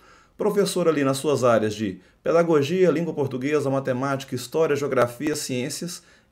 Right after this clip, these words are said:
e educação física e para psicólogo. Então, todas essas vagas aqui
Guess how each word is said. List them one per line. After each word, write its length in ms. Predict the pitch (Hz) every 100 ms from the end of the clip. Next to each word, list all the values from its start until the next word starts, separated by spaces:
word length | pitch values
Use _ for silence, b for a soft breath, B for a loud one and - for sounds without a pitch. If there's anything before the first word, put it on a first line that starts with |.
| -
e 120 | 196
educação 520 | 160 139 127 117 104
física 480 | 101 131 151 - 202 - b _ -
e 280 | 220 233 - -
para 280 | 165 165
psicólogo. 680 | 170 170 - - 139 98 - _ b b -
Então, 300 | 113 135 127
todas 460 | 147 196 208 190
essas 300 | 160 156 143
vagas 420 | 113 120 117 110 104
aqui 340 | 101 131